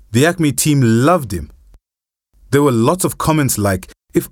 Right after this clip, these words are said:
only all our customers were like that." "Let's call Acme's model customer Mister Smith." What made Mister Smith so different?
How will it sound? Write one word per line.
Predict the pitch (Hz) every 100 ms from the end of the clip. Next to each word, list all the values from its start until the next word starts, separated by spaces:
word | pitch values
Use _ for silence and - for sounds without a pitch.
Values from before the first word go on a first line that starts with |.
| -
only | 185 185 175 -
all | 170 185
our | 156
customers | - 160 - 135 123
were | 110
like | 113 113
that." | 101 123 151 - - _ _ _ _ _ _ _ _ _ _ _ 135
"Let's | 202
call | - 220 196
Acme's | 175 175 165 151 120
model | 120 143 139
customer | - 147 - 127 110
Mister | 110 127 131
Smith." | - - 143 - - - _ _ _ _ _ _ _ _ -
What | 151 190
made | 135 139 196 131
Mister | 123 120 -
Smith | - 117
so | 113 - 131
different? | 101 147 143 90 95 -